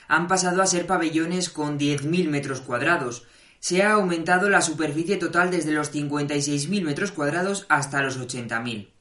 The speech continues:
Y además, el presupuesto inicial se ha duplicado, pasando a tener aproximadamente cincuenta millones de euros en sobrecostes. Inversión que para algunos sindicatos comentan que no es el momento.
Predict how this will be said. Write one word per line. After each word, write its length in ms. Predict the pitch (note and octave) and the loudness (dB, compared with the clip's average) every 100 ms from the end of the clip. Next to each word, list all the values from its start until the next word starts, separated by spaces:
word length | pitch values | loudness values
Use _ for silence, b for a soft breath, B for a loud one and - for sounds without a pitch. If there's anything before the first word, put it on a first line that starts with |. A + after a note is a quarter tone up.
| _ _ | _ _
Y 140 | E3 | 0
además, 480 | G#3 F#3 F#3 G3+ G3 | 2 4 4 4 2
el 140 | D#3 | -2
presupuesto 460 | D3+ D#3 D3 F3+ G3 | -4 -4 -2 -2 -2
inicial 380 | F3+ D3+ F3+ F3+ | -4 0 0 0
se 220 | E3 E3 | 0 0
ha 60 | |
duplicado, 640 | E3 D3+ D3 C#3+ F#3+ D#3 C#3 | 0 -2 -4 2 2 2 2
pasando 520 | C#3 D#3+ F3 F#3+ G3+ | 2 2 0 0 2
a 120 | D3+ | 2
tener 480 | D3+ D#3+ F3 F3+ - - | 0 -4 -4 -6 -10 0
aproximadamente 920 | D3 D#3 C#3+ F3 G3 G#3 F#3 F3+ F#3 | 0 0 -2 -2 -2 -2 -2 -2 -2
cincuenta 540 | F3+ D#3+ D#3 F3+ F#3 | -2 -6 -4 -2 -2
millones 480 | F#3+ D#3+ D3+ D#3+ D#3+ | -2 -2 -2 -2 -4
de 80 | C#3 | -2
euros 300 | C#3 C#3 C3+ | -2 -2 -4
en 80 | C3 | -4
sobrecostes. 840 | C3+ B2+ B2+ C3+ B2+ A#2+ G#2+ - _ _ b b b b b | -4 -4 -4 -4 -6 -10 -14 -16 _ _ b b b b b
Inversión 580 | E3+ E3 E3+ F#3+ G3+ G3+ | 0 2 2 2 2 2
que 100 | F3 | 0
para 200 | E3+ D#3+ | 2 2
algunos 320 | E3 G#3 G#3+ | 2 0 -2
sindicatos 560 | A3+ F#3 F#3 F#3 G3 | -2 -2 -2 -2 -4
comentan 580 | - D#3+ F3 F3+ G3 F#3+ | -4 -4 -4 -2 -2 -2
que 160 | D#3 D3 | -4 -2
no 180 | D#3+ D#3 | -2 0
es 160 | C#3 | 0
el 100 | C3+ | -2
momento. 640 | B2+ C3 D#3+ D3+ B2 A2+ | -4 -2 -2 -2 -4 -8